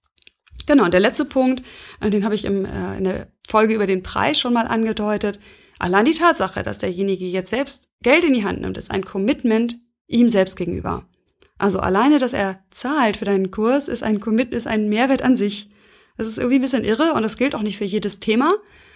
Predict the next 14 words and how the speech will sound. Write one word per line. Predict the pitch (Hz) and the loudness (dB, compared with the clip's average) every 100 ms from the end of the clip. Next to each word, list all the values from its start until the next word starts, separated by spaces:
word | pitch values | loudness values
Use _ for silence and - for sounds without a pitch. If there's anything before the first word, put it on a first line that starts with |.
| _ - | _ -6
Aber | 202 196 | -2 0
gerade | 285 320 | -2 0
für | 277 | 2
die | 294 | 2
Themen, | 247 214 196 214 226 | 2 2 2 0 -4
wo | 208 | -4
es | 202 - | -2 -2
um | 208 202 202 - | 0 0 -2 -8
Dranbleiben, | - 294 294 254 226 214 214 220 | -4 2 4 4 4 2 0 0
um | 190 - | -4 -4
auch | - - | -6 -4
Überwinden | 196 185 240 285 | -4 0 0 2
des | 285 | 0
Schweinehundes, | 277 254 247 226 226 214 202 202 | 0 0 0 0 0 0 0 -2